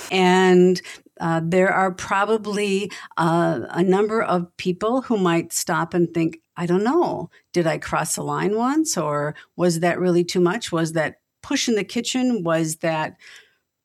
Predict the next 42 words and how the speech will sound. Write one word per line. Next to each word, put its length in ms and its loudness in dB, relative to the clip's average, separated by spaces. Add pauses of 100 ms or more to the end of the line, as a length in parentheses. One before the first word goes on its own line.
(120)
you 100 4
know, 160 2
firm 520 4
grabbing 420 4
my 140 6
shoulders? 500 -2
Was 200 0
that 200 -2
time 440 2
that 180 0
we 140 2
got 220 -2
so 140 0
mad 300 2
that," 100 -6
you 80 0
know, 160 2
th-, 480 -8 (720)
that 220 -2
kind 280 0
of 60 -4
thing? 280 -2
Sure, 360 -2
that 180 -4
might 180 0
just, 360 -6 (320)
that 100 0
might 180 0
be 220 -2 (100)
once 240 -2
or 60 -8
twice. 460 -10 (240)
But 100 0
I, 320 -2 (340)
I 100 0
think 300 0 (240)
it 140 -4
can 120 2
be 140 0
dangerous 540 2
to 140 -6
think 680 -2